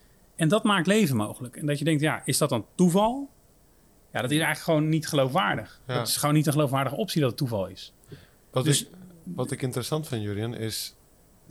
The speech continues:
Speaker 2: Jij, jij komt in zo'n fase dat je je ook afvraagt van, "Nou, bestaat God? Wie,
Speaker 1: Ja.
Speaker 2: eh, hè, wie, wie is hij, et cetera?" Maar, en je worstelt heel veel met je bestaan, met je identiteit, hè, op een
Speaker 1: Ja.
Speaker 2: bepaalde manier. "Wat, wat doe ik hier in godsnaam op deze aarde?"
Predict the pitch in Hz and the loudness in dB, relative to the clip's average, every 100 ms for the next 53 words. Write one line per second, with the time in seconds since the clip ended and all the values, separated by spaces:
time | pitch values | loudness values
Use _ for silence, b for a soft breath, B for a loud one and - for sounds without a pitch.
0 | 151 123 123 123 123 - 147 135 110 120 | -6 -4 -4 -4 -4 0 2 2 2 2
1 | 113 135 135 - 117 113 - 117 123 - | 4 4 4 2 0 -2 0 0 0 0
2 | 117 - 120 107 - 117 107 - - 104 | -2 0 0 -2 -2 -2 -4 -4 -4 -4
3 | - 131 - - - - - 113 107 - | -4 -8 -8 -12 -12 -4 0 2 0 -2
4 | 135 120 110 107 110 117 - 123 123 120 | -4 -2 -2 -2 -2 -2 -2 -4 -4 -4
5 | 123 117 - - - B B B B B | -2 -2 -2 -6 -8 B B B B B
6 | B - - 127 120 - 117 117 117 143 | B -6 -8 -2 -2 0 -2 0 2 2
7 | 135 123 143 131 123 117 - 101 - 127 | 4 4 4 4 0 -2 -4 -6 -4 -4
8 | 147 151 123 123 113 107 104 117 190 - | -4 -4 -4 -4 -4 -4 -2 -2 -4 -10
9 | - _ - 143 190 226 120 123 117 123 | -20 _ -10 -10 -6 -2 2 4 4 2
10 | 120 120 92 - 123 113 135 147 165 143 | 2 0 -2 -2 0 2 2 2 0 0
11 | - 147 - 135 127 123 120 120 113 123 | 0 -2 -2 -4 -2 0 0 2 2 2
12 | 185 | 0